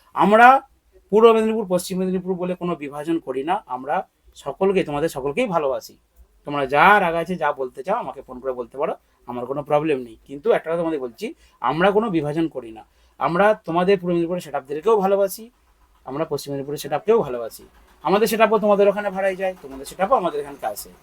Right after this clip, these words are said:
একটু হয়তো আমরা, আহ, ভিডিওগুলো বানাই, একটু সবসময় গুছিয়ে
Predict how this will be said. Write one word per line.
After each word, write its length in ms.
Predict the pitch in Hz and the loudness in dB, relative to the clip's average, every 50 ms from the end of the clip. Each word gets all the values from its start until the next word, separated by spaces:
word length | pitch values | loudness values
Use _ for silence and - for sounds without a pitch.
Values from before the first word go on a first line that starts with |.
| _ _ _ _ _ _ _ _ _ | _ _ _ _ _ _ _ _ _
একটু 300 | 139 135 - _ 240 247 | -8 -8 -6 _ 0 4
হয়তো 280 | 190 202 202 202 196 247 | 6 6 6 6 6 6
আমরা, 420 | 226 214 214 233 254 254 240 - - _ _ _ | 6 6 8 10 10 10 8 6 0 _ _ _
আহ, 140 | 160 156 143 143 | 0 0 0 0
ভিডিওগুলো 480 | - 185 185 226 240 226 214 247 247 214 | 0 -2 2 2 2 2 4 4 2 4
বানাই, 420 | 185 196 196 208 220 233 247 247 - _ _ _ _ _ _ | 4 4 6 6 6 4 4 0 -8 _ _ _ _ _ _
একটু 480 | - 185 185 - 262 269 269 269 254 - _ | 0 0 0 0 -2 -2 -2 -2 -4 -8 _
সবসময় 400 | - 190 190 214 208 254 262 240 | -2 0 0 2 4 4 2 4
গুছিয়ে 600 | 185 196 214 185 - 233 247 247 247 247 240 | 2 -2 -2 -2 -2 2 6 6 8 6 6